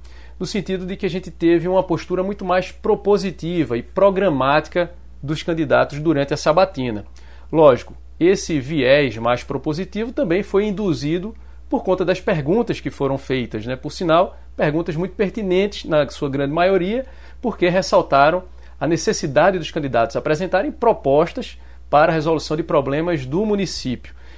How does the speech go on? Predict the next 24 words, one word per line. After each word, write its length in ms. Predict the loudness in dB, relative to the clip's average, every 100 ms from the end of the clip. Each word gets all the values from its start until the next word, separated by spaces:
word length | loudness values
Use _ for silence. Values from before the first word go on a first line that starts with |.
| -12
Então, 200 | -2 2
nesse 220 | 2 0
sentido, 480 | -2 -4 -4 -6 -6
durante 360 | 0 2 2 0
a 40 |
sabatina 520 | 0 2 4 2 -4
se 140 | -2 -2
observa 560 | -4 0 0 2 -2 -6 -12 -6
um 80 | -2
viés 300 | 2 2 0
muito 240 | -4 -2
mais 260 | 0 0 -4
propositivo 960 | -6 -2 0 2 0 -2 -4 -4 -4
e 60 | -6
programático 1000 | -2 2 4 4 2 2 2 -2 -8 -12 -12 -18 -18 -8
do 120 | -6
que 260 | 4 4 6
o 80 |
viés 400 | 2 4 4 4
do 120 | -2 -2
confronto 640 | 0 0 -2 -2 0 -4
por 220 | -6 -6
si 180 | -4 -6
só. 400 | -4 -4 -4